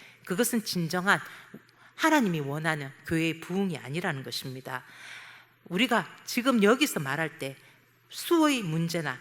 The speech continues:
양의 문제가 아닙니다. 작은 교회든지 큰 교회든지 중요한 것은 하나님 말씀으로 그 하나님의 은혜 안에 맺는 은-, 열매가 있느냐는 것입니다. 성령의 열매, 의의 열매, 또한 화평의 열매가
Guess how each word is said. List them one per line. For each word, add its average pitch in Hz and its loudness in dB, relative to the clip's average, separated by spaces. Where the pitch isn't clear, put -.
양의 247 4
문제가 143 0
아닙니다. 131 -10
작은 220 -4
교회든지 202 -2
큰 330 -6
교회든지 185 -4
중요한 233 2
것은 143 -6
하나님 302 2
말씀으로 139 -4
그 190 2
하나님의 214 4
은혜 339 4
안에 170 2
맺는 147 -6
은-, 262 -2
열매가 208 4
있느냐는 180 2
것입니다. 127 -12
성령의 185 -2
열매, 135 -8
의의 226 4
열매, 139 -6
또한 180 2
화평의 254 -2
열매가 147 0